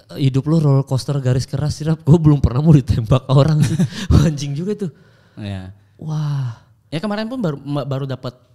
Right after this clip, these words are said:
Speaker 2: threat,
Speaker 1: Heeh.
Speaker 2: baru dapet threats lagi beberapa juga.
Speaker 1: Heeh.
Speaker 2: Eh, pas mau manggung, tapi ya diamanin lah. Maksudnya gua ada beberapa bodyguard. Dikasih gitu maksudnya.
Speaker 1: Anjing, di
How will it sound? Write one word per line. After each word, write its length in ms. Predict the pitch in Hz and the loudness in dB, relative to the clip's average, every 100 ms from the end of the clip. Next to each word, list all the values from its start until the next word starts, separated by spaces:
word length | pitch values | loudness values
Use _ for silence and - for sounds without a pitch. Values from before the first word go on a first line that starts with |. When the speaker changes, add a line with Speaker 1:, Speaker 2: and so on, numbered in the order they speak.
| _ | _
Speaker 2:
threat, 220 | - 123 | -12 -10
Speaker 1:
Heeh. 240 | 120 113 131 | -8 -10 -12
Speaker 2:
baru 160 | 127 | -10
dapet 180 | 131 127 | -10 -14
threats 300 | - 120 - | -14 -14 -14
lagi 240 | 113 107 | -14 -12
beberapa 400 | 135 107 101 98 | -14 -14 -14 -14
juga. 340 | 95 95 101 113 _ _ | -16 -18 -18 -20 _ _
Speaker 1:
Heeh. 180 | 113 120 | -6 -4
Speaker 2:
Eh, 580 | 131 104 104 104 98 98 98 _ _ _ | -4 -6 -14 -14 -14 -16 -18 _ _ _
pas 160 | - 101 | -20 -16
mau 120 | 107 | -14
manggung, 420 | 101 95 95 110 | -12 -12 -14 -18
tapi 320 | 113 110 110 104 | -18 -18 -18 -18
ya 240 | 82 82 _ _ _ _ _ _ _ _ | -20 -20 _ _ _ _ _ _ _ _
diamanin 500 | 104 85 87 87 90 | -16 -14 -14 -16 -16
lah. 100 | 90 | -18
Maksudnya 280 | 92 95 95 | -18 -16 -12
gua 160 | 98 85 _ _ _ _ _ | -12 -14 _ _ _ _ _
ada 380 | - 87 85 80 | -20 -16 -14 -16
beberapa 380 | - 85 90 95 | -18 -20 -18 -20
bodyguard. 380 | - 85 90 - _ _ _ _ _ _ _ _ | -18 -20 -20 -20 _ _ _ _ _ _ _ _
Dikasih 400 | 87 90 - 104 | -16 -16 -16 -20
gitu 180 | _ 82 | _ -20
maksudnya. 320 | 82 - _ _ - - | -20 -20 _ _ -20 -16
Speaker 1:
Anjing, 400 | 175 160 151 165 | -14 -12 -12 -10
di 260 | 160 160 | -8 -8